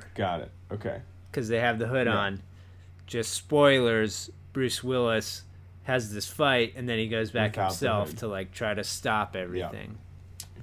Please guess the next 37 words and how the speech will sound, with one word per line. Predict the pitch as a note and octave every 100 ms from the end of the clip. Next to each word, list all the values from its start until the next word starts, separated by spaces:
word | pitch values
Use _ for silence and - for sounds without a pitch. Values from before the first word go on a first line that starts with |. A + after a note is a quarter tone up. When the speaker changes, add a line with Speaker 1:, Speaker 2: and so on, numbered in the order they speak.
| -
Speaker 1:
Got | - F#2+ E2+
Speaker 2:
To |
Speaker 1:
it. | -
Speaker 2:
try | B2+
to | A2
change | G2 A#2 G#2 G2
his | F#2
Speaker 1:
Got | - A2
it. | F#2
Speaker 2:
past. | E2 D#2+ - - - -
Speaker 1:
It's | -
a |
good | D#3+
movie. | D#3+ C3 F2 G#2+ -
I | G#2
enjoy | G2 G2
it. | C#2+ - -
Speaker 2:
Yeah, | A#2 C3+ G#2 - -
great | A2+ C#3+
movie. | B2+ F#2+ F#2+ - - -
Speaker 1:
Another | E3+ B2+ B2+
one, | A#2+ A#2+ A#2+ A#2
Star | - B2 A#2
Trek, | A#2 C3+ A#2+ - - - - E3+
deals | A#2+ A#2 A2
with | G#2+
time | C3+ A2+
travel. | A2 B2 A2 G#2+ A2 A2+ A2+ - - -
Speaker 2:
Star | A2+ G#2+
Trek, | A2 A#2 A2 G#2+ -
Terminator. | - B2 A2 A2+ A2
Speaker 1:
Terminator. | A2 A2 A2 G2+ G#2 A2+ - - - - - -
Uh, | G2 F#2+ F#2
there's | F#2 G#2+ G#2+
a |
lot | F#2+ G2
of | G2 F#2 G#2 - -